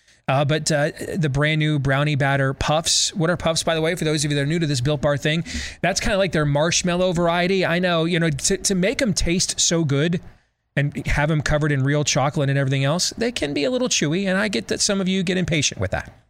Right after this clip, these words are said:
right? But that's why you wanna look at the new bu-, the, the puff line, uh, because if you like chocolate-covered marshmallow stuff, like those Russell Stover's candies, these are right up your alley.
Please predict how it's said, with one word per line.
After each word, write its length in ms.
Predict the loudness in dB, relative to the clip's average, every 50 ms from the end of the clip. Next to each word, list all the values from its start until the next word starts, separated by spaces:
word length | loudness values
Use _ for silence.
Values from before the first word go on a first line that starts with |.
| _ _ _ _ _ -6
right? 160 | -6 -6 -6 -8 -14 -20 -20 _ _ _ _ _ _ -4
But 260 | -4 -4 -2 -2 -2
that's 320 | 0 0 0 0 0 0 2
why 100 | 2 2
you 120 | 2 2
wanna 160 | 2 2 2
look 100 | 0 0
at 80 | 0 0
the 80 | 0
new 140 | 0 0 0
bu-, 320 | 0 0 -2 -2 -2 -2 0
the, 300 | 0 2 2 2 2 0
the 80 | 0 0
puff 260 | 0 0 0 0 -2
line, 200 | -2 -2 -4 -6 -12 -14 _ -2
uh, 240 | 0 0 0 0 0
because 340 | 0 -2 0 0 0 0
if 140 | 0 0 0
you 80 | 0 2
like 220 | 2 2 0 -2 -6 -14 -20 -20 -12 _ -2
chocolate-covered 520 | 0 0 0 0 -2 -2 0 0 0 2
marshmallow 520 | 2 2 0 0 0 0 0 0 0 0
stuff, 420 | 0 0 2 0 0 0 -2 -6 -10 -14 -18 _ _ _ _ -8 -4
like 100 | -2 0
those 200 | 0 0 0 0
Russell 340 | 0 0 0 0 0 0 0
Stover's 420 | 0 0 0 0 0 0 0 -2
candies, 340 | 0 0 0 0 2 0 2
these 160 | 0 0 0
are 80 | 0 0
right 240 | 2 2 2 2 2
up 140 | 0 0 0
your 140 | 0 0
alley. 380 | 2 2 2 2 2 0 -2 -4